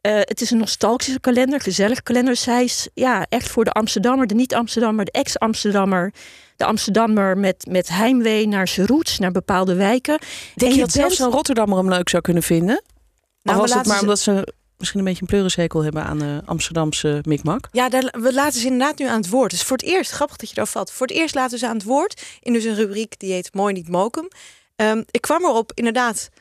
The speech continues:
Speaker 3: naar, naar aanleiding van een artikel dat ik ergens zag. Iemand die ging tekeer over Amsterdammers. En toen dacht ik, weet je wat, ik doe een oproep bij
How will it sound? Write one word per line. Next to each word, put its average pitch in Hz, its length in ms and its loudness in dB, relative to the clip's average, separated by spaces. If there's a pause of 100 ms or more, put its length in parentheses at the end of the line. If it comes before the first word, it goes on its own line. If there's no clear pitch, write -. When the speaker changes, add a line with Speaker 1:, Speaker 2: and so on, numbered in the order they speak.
(120)
Speaker 3:
naar, 208 420 -4
naar 214 260 0
aanleiding 214 380 0
van 202 100 -10
een - 60 -6
artikel 247 300 -2
dat 202 140 -2
ik 202 60 -2
ergens 190 180 -6
zag. 190 260 -6
Iemand 214 240 -2
die 180 100 -6
ging 196 180 -2
tekeer 202 400 0
over 175 260 0
Amsterdammers. 220 560 -2
En - 380 -10
toen 254 100 0
dacht 254 100 -4
ik, 247 100 -10
weet 226 140 -2
je - 60 -12
wat, 370 140 -10
ik - 80 -20
doe 240 120 -8
een 226 100 -8
oproep 165 420 -4
bij 175 320 -4